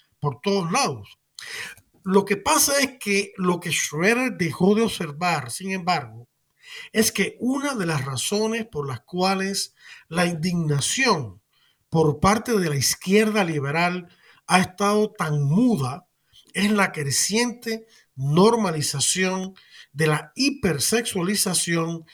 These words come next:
de nuestros niños. Durante décadas, queridos amigos, la industria del entretenimiento, por todos lados, sea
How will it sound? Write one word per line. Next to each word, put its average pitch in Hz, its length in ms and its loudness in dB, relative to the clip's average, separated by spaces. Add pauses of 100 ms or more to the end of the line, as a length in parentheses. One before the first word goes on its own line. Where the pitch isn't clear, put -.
(220)
de 160 140 0
nuestros 151 360 0
niños. 127 520 -4 (640)
Durante 185 640 2
décadas, 190 580 0
queridos 170 380 -2
amigos, 175 480 -6 (360)
la 170 180 2
industria 165 640 2
del 180 140 -2
entretenimiento, 160 1000 -2 (480)
por 143 220 -4
todos 247 260 0
lados, 196 400 2
sea 170 340 -2